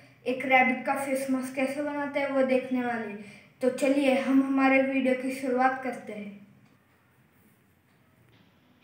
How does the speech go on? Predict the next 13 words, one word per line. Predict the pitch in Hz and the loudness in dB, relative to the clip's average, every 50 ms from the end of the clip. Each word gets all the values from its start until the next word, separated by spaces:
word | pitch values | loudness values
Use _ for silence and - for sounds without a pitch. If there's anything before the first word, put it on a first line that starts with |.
| - - | 4 8
यहाँ | 247 262 254 262 285 254 269 - | 10 10 12 12 10 8 8 8
पे | 320 311 | 8 8
हमने, | 277 285 302 294 294 294 294 294 302 302 311 | 10 8 8 8 8 6 6 8 8 8 8
अ, | 320 311 - - - - - | 6 4 0 -6 -12 -6 0
rabbit | 247 262 262 254 277 277 262 240 240 277 262 - - | 4 6 6 8 8 8 8 8 6 4 0 0 0
के | 302 | 0
face | 302 - - 311 285 285 285 285 | 0 2 6 8 8 8 8 6
का | - 285 | 4 6
diagram, | 269 254 269 254 247 233 220 226 240 247 254 262 285 320 - - - - - - - - _ _ _ 247 | 8 10 10 10 10 8 6 4 6 8 8 8 8 6 4 0 -8 -14 -20 -20 -20 -20 _ _ _ 0
ये | 226 233 247 247 | 6 8 10 10
कान, | 240 - - - 285 262 254 262 285 302 302 302 | 8 6 2 6 8 10 10 10 8 6 4 6
ये | 285 285 269 269 | 6 8 8 10
नाक, | 247 247 240 240 247 262 277 269 269 | 12 12 12 12 12 10 8 6 2